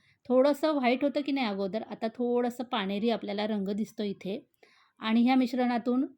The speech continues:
रटरट असा आवाज यायला लागला की आपलं मिश्रण हे परफेक्ट शिजलं आहे, तयार झालं आहे. ही खूण आहे पापडाचं मिश्रण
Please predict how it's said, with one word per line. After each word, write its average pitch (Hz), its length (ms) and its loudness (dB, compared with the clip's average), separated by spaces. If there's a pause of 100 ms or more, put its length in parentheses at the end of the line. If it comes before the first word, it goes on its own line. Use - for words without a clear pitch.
रटरट 233 500 2
असा 233 200 -4
आवाज 214 300 -2
यायला 214 240 0
लागला 196 340 -2 (120)
की 254 80 -4
आपलं 220 320 -4
मिश्रण 220 400 0
हे 202 160 -6
परफेक्ट 214 480 -4 (400)
शिजलं 269 340 2
आहे, 247 400 0
तयार 220 260 2
झालं 220 280 2
आहे. 185 280 -2 (460)
ही 320 100 2
खूण 311 200 4
आहे 208 280 0
पापडाचं 220 520 -4
मिश्रण 226 360 -2